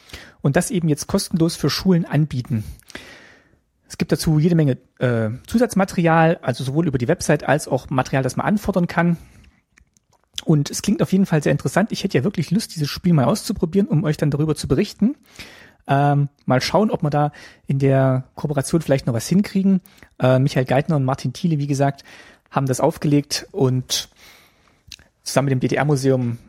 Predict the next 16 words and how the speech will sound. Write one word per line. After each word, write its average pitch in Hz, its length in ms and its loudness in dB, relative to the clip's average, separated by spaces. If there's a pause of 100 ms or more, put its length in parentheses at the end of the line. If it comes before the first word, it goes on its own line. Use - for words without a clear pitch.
(140)
äh, 113 180 -4
veröffentlicht. - 640 -2 (1120)
Und 135 360 0 (120)
ja, 113 140 2 (320)
also 131 320 -8
wer 123 100 4
weiß, 185 240 2
vielleicht 143 300 -2
in 170 80 -2
einer 165 160 4
der 139 240 4 (360)
kommenden 165 280 0
Folgen 160 240 2
in 143 80 -4
diesem 151 200 -2
Jahr, 139 220 2